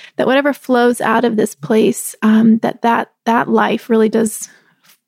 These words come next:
flow around the world, whether it's through podcasts or books or conversations. Um, it's kind of a crazy vision. When I moved here, Lisa-Jo, I think I've shared this before on the podcast, there was a scripture about,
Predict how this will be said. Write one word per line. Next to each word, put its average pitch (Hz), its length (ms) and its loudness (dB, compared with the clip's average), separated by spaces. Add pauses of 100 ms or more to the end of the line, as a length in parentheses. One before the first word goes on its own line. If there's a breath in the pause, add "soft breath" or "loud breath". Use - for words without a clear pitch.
(160)
flow 247 560 0
around 247 400 2
the 262 100 4
world, 240 760 0 (420 loud breath)
whether 226 180 0
it's - 160 -2
through 311 140 2
podcasts - 720 -6
or 214 80 0
books - 480 -4
or 240 100 -2
conversations. 226 1200 -2 (140)
Um, 240 600 2
it's - 120 -20
kind - 240 0
of 370 80 -2
a 370 60 0
crazy 247 560 0
vision. 226 640 0 (640 loud breath)
When 269 120 2
I 294 60 4
moved 277 280 2
here, 294 140 0
Lisa-Jo, 262 680 0
I 240 120 -2
think 254 200 0
I've 220 140 -2
shared 220 240 -2
this 220 140 -2
before 233 260 -2
on 233 80 4
the 226 100 2
podcast, 214 560 -6
there 233 120 0
was 226 300 0
a 233 80 0
scripture - 800 -4 (1080 loud breath)
about, 233 600 -2